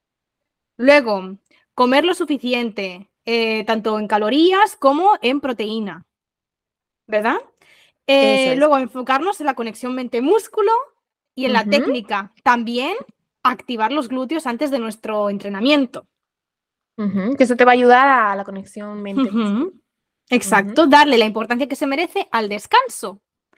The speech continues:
Speaker 2: Eso
Speaker 1: Y no
Speaker 2: es.
Speaker 1: sobreentrenarse y dormir lo suficiente, eso también es para mí un recordatorio.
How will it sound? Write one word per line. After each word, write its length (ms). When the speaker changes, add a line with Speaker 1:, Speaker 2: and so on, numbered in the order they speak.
Speaker 2:
Eso 480
Speaker 1:
Y 80
no 160
Speaker 2:
es. 80
Speaker 1:
sobreentrenarse 800
y 80
dormir 320
lo 80
suficiente, 640
eso 220
también 260
es 100
para 260
mí 120
un 100
recordatorio. 640